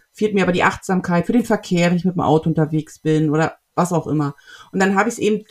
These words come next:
ersetzt durch, durch, durch langsam. Und dadurch merke ich einfach, dass ich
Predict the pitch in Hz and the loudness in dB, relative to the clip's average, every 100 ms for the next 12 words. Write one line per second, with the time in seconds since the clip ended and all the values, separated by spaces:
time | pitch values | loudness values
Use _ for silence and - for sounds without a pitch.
0 | - 165 147 185 - - - 202 196 - | -4 -2 2 2 0 -10 -6 -4 -4 -6
1 | 185 - 170 - 139 151 170 226 294 392 | -8 -4 -2 2 4 4 4 2 2 0
2 | - _ - _ 190 180 196 208 190 208 | -4 _ -20 _ -2 0 0 0 0 0
3 | 233 208 202 208 202 196 - 190 190 180 | -2 -4 -4 -4 -6 -6 -6 -6 -4 -10